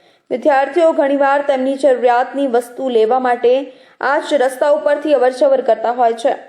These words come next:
ખરાબ રસ્તાના કારણે વિદ્યાર્થીઓ સાથે કોઈ ઘટના થઈ જશે, તેની જવાબદારી કોણ લેશે? આ રસ્તો દીક્ષલથી નારવડ ગામ તરફ જતો રસ્તો બે કિલોમીટરનો છે અને નારવડ ગામથી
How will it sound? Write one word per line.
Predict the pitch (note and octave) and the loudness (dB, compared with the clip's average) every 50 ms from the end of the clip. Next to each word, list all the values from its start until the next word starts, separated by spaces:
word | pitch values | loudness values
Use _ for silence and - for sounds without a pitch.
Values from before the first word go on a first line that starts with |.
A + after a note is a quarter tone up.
| - _ _ _ _ _ _ _ _ _ _ _ | -20 _ _ _ _ _ _ _ _ _ _ _
ખરાબ | - C4+ B3 B3 C4 B3+ C#4 | -2 0 2 2 0 0 0
રસ્તાના | D4+ D4+ - - D4 D4 D4 D#4 D4+ D#4 | -2 -2 0 -2 0 0 0 -2 0 0
કારણે | C#4+ C#4+ C#4+ C#4+ C#4 C#4+ C#4 | 0 2 2 2 2 2 0
વિદ્યાર્થીઓ | B3+ B3 B3+ D4 C4+ B3 B3+ B3+ - - D4+ C#4+ D4 D4 | 0 -2 0 0 2 2 0 0 0 0 2 2 2 2
સાથે | - C4+ B3 B3 B3 C#4+ C#4 C4+ C4+ - | 0 0 0 0 2 2 0 0 2 2
કોઈ | C#4 B3+ B3+ B3+ C#4 | 2 2 2 2 -2
ઘટના | C#4 C4+ - - B3+ C4 C4 C#4 C#4 | -2 -2 -4 -4 -2 -2 -2 -2 0
થઈ | C#4+ C4 C4 B3+ B3 | 0 0 0 -2 -6
જશે, | B3+ C4 - D4 C4+ C#4 C#4+ D4 C#4+ - - _ _ _ | -12 -6 0 2 4 4 2 2 -2 -8 -20 _ _ _
તેની | - C4 C4 C4 C4 C#4 C#4+ C4+ - | -4 -2 -2 -2 -2 -2 -2 0 0
જવાબદારી | C4+ A#3 A#3+ A#3+ A#3 A3+ B3 A#3+ A#3+ B3+ A#3+ - | 0 2 2 0 0 0 0 2 2 0 0 0
કોણ | B3 A#3 G#3+ G3+ G3+ | 0 0 0 0 -2
લેશે? | G3+ A3 A3+ - C4 G#3+ - - - _ _ _ _ _ _ _ _ _ _ _ _ _ - | -2 -2 -2 -2 -4 -4 -4 -8 -20 _ _ _ _ _ _ _ _ _ _ _ _ _ -4
આ | B3 B3+ C4 | -2 0 2
રસ્તો | C4+ C#4+ C#4+ - - D#4 D#4+ D4 | 2 0 0 0 0 2 2 2
દીક્ષલથી | B3 C#4+ C#4+ - - D#4+ D4+ D4 D4 D4 - D4+ D4 D4 D#4 E4 F4 E4+ - _ - B3 B3 A#3+ | 0 -4 -6 -6 -2 0 0 0 0 -2 -4 -4 -2 -2 -2 -2 -4 -8 -18 _ -14 -10 -6 -4
નારવડ | B3+ B3 B3 B3+ B3+ B3 C#4 C#4+ D4 D4+ - - - - - A3+ A3+ B3+ | -2 0 0 0 0 0 0 2 0 0 -2 -6 -12 -16 -12 -4 -2 -2
ગામ | B3+ C4+ C#4 C#4+ C#4+ | -2 -2 -2 -2 -2
તરફ | C#4+ C#4+ D4 C#4+ C#4+ C#4 - | -2 -2 0 -2 -4 -2 0
જતો | D4 B3+ B3+ C4 C4+ C#4+ D4 D4 - - - A3 | -2 0 2 2 2 2 2 0 -6 -8 -4 -2
રસ્તો | B3 C4 C4 B3+ C#4+ C#4 B3+ A3 | -2 -2 -2 0 0 0 2 2
બે | A#3 A#3 B3+ B3+ | 0 0 0 0
કિલોમીટરનો | D4 C4+ C4+ C4 C4+ B3+ C4 C4+ C4 C4 C4 C4 C4+ C4+ | 0 -2 0 -2 -2 -2 -2 -2 0 0 -2 -4 -4 -4
છે | - D4 D#4 F#4 - - _ _ _ _ _ _ _ _ _ - | -6 -6 -6 -6 -12 -18 _ _ _ _ _ _ _ _ _ -10
અને | - B3 B3+ C4 | -6 -4 -2 0
નારવડ | B3 B3 A#3+ B3 B3+ C4 C4+ D4 D4+ D4+ D4+ - | 0 0 2 2 0 2 2 2 2 2 0 0
ગામથી | B3+ B3+ C4 C#4 C#4+ - D#4 | 0 -2 -2 -4 -4 -4 -4